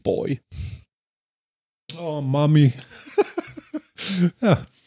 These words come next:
Speaker 2: so sieht's aus. Naja, gut, okay. Ja, also ich kann, ich, ich kann mich so ein bisschen, also ich hab mich so ein bisschen gewundert, dass da doch ein bisschen, aber gut, es ist halt so. Lass sie, lass sie ja auch. Also ich will da ja gar nichts gegen haben.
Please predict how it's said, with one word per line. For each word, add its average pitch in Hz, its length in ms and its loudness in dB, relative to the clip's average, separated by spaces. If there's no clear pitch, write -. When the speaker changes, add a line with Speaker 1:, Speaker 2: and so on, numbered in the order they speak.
Speaker 2:
so 143 180 -4
sieht's 120 240 -2
aus. 98 320 -4
Naja, 185 360 8
gut, 147 200 4
okay. 110 320 2
Ja, 160 180 6
also 147 200 2
ich 151 160 0
kann, 165 380 4
ich, 151 260 2
ich - 100 -4
kann 160 200 2
mich 143 160 0
so 151 100 -2
ein 135 80 0
bisschen, 147 200 2
also 139 180 4
ich 135 160 2
hab - 100 -4
mich 151 140 2
so 156 80 2
ein 139 40 0
bisschen 135 220 2
gewundert, 117 440 4
dass 104 120 -4
da 117 100 -2
doch 113 200 -4
ein 113 120 0
bisschen, 113 520 -2
aber 120 180 4
gut, 123 180 2
es 120 140 0
ist 180 160 2
halt 131 220 6
so. 92 180 -4
Lass 123 220 2
sie, 135 160 -2
lass 123 280 4
sie 139 160 2
ja 95 120 -2
auch. 95 300 -10
Also 107 180 -6
ich 107 160 -6
will 123 80 -2
da 107 40 -6
ja 101 140 -8
gar 95 140 -6
nichts 98 180 -6
gegen 107 300 -6
haben. 107 160 -6